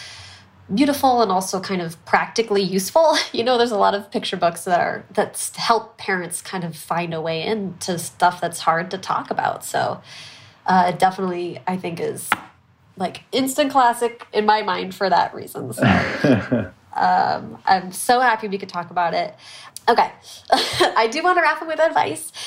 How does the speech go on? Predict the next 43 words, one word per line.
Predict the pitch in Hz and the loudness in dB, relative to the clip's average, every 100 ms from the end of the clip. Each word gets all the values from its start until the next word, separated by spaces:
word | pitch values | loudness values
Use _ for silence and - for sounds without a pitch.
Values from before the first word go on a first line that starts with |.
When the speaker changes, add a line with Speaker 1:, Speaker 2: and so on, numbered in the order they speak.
| - - | -14 0
Speaker 1:
I | 269 | 2
like | 269 269 - | 2 0 -2
to | - 339 | -4 2
ask | 254 269 - | 2 2 -2
advice, | 269 262 269 - | 0 0 0 -8
uh, | - 240 | 0 2
like | 254 247 | 2 0
I | |
said, | 262 269 269 | -2 -2 -2
from | 277 269 | 0 0
a | |
really | 220 220 226 | 0 0 -2
kind | - 269 | -2 -4
of | 254 | -4
a | - | -6
practical | - 208 220 - 208 | -4 -4 -2 0 0
standpoint. | - 196 214 - 196 | 2 2 2 0 -2
So | 190 196 | 2 2
I | 190 | 2
would | 196 | 0
just | - - | -2 0
love | 214 | -2
to | 214 | -2
hear | 202 202 190 190 190 - - _ | -4 0 2 2 0 -16 -20 _
maybe | 208 233 254 262 - | 2 4 2 0 0
advice, | 196 214 220 - | 4 4 2 0
both | 208 202 196 - _ - | 0 0 -2 -10 _ -4
being | 247 294 | -2 0
an | 285 | 2
illustrator | 269 277 - 269 262 | 0 0 0 -2 0
of | 262 | -2
picture | 262 262 240 | -4 -6 0
books | 240 233 - | 0 0 -2
and | - 226 | 2 4
an | |
author | 226 208 220 | 4 2 0
of | 208 | -4
picture | 214 - 202 | -4 -8 -2
books, | 208 208 - - _ | -2 -4 -16 -20 _
but | - | 2
also | 277 302 262 | 4 2 0
advice | 208 202 214 | 2 2 0
about | 208 190 190 185 | 2 4 4 0